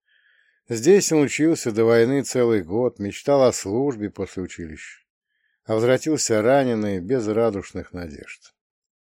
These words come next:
Зато живой. Захотел написать родителям. За время боевых действий отправил несколько писем, а ответов не получал,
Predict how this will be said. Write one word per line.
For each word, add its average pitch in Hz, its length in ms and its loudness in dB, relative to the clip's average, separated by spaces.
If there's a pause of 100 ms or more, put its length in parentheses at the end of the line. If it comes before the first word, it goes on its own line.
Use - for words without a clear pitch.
Зато 104 360 -6
живой. 92 500 -2 (1000)
Захотел 139 460 2
написать 151 460 2
родителям. 120 800 0 (320)
За 110 220 2
время 156 280 4
боевых 123 460 0
действий 127 420 -2
отправил 127 480 0
несколько 87 380 -10
писем, 78 480 -16 (380)
а 127 140 2
ответов 147 440 -2
не 95 100 -6
получал, 90 680 -6